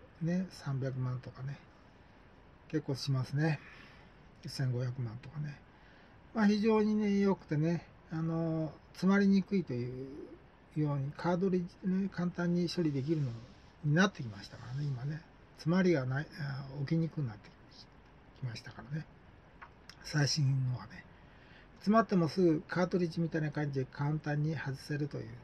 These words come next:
うな機構になってきたんで、まあ、あの、これこそ非常に私が勧めることですね。あの、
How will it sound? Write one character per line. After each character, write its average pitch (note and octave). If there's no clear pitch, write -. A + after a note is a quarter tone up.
う -
な A2
機 -
構 D3
に C#3
な D3
っ C#3+
て C3
き -
た A2
ん A2+
で、 C#3
ま F3
あ、 -
あ F3
の、 E3+
こ G#3
れ A#3
こ B3
そ D4
非 G3+
常 F#3+
に G3
私 E3
が D3+
勧 -
め C#3+
る C3
こ B2+
と A#2
で -
す -
ね。 G3
あ F#3
の、 F#3